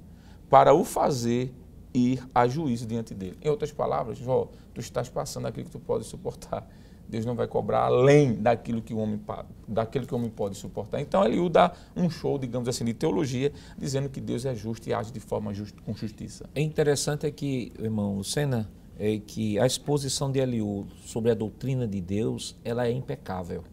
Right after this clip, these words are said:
Speaker 1: Verdade.
Speaker 2: E o que nos chama mais a atenção é saber que Eliú estava num momento histórico que não havia nada escrito. Nós não tínhamos nada escrito,
Speaker 1: Uhum.
Speaker 2: né?
Speaker 1: Perfeito.
Speaker 2: E ele tem uma exposição teológica tão refinada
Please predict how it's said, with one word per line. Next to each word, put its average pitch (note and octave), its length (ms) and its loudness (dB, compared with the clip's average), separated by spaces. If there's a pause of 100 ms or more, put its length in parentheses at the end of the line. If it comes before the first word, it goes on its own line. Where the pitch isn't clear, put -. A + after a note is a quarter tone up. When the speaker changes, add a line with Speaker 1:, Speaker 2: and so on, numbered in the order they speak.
Speaker 1:
Verdade. G#2+ 220 -12 (300)
Speaker 2:
E D3 120 4
o D#3 40 4
que D#3 140 -2
nos E3+ 160 2
chama C#3+ 300 0
mais D3+ 320 2
a E3 60 6
atenção A#2 760 -2
é C3 120 2
saber A#2 580 0
que - 120 -4
Eliú A2+ 380 0
estava A#2 380 -2
num B2 120 -2
momento G#2+ 400 -2
histórico G#2+ 800 -2 (460)
que - 100 -2
não F#3 220 6
havia E3 320 4
nada E3+ 260 2
escrito. C#3 520 -4
Nós C#3+ 180 -4
não E3+ 100 -2
tínhamos F#3+ 380 0
nada D#3+ 400 0
escrito, - 560 -10
Speaker 1:
Uhum. F2 360 -6
Speaker 2:
né? B2 240 -2 (240)
Speaker 1:
Perfeito. G2+ 300 -6
Speaker 2:
E C#3 80 6
ele G#3 220 10
tem F3 400 2
uma F3 180 4
exposição C3+ 720 2
teológica C3 800 4
tão A3 240 4
refinada C#3 1000 0